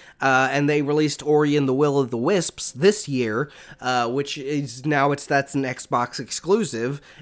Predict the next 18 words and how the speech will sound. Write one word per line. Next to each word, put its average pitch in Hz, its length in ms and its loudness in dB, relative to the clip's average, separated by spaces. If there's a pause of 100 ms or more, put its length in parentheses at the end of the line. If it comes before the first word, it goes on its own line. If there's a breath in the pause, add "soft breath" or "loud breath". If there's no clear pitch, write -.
and 143 300 0
Rocket 170 500 0
League 165 320 2
ultimately 156 540 0
won 170 360 2
that 151 200 0
category, 131 640 0
which 156 300 -2
Rocket 202 540 0
League 151 280 0
is 143 200 -2
huge 196 680 2
now. 117 340 -6
Rocket 208 400 -6
League 214 200 0
is 208 180 2
so 240 220 2
big, 185 440 4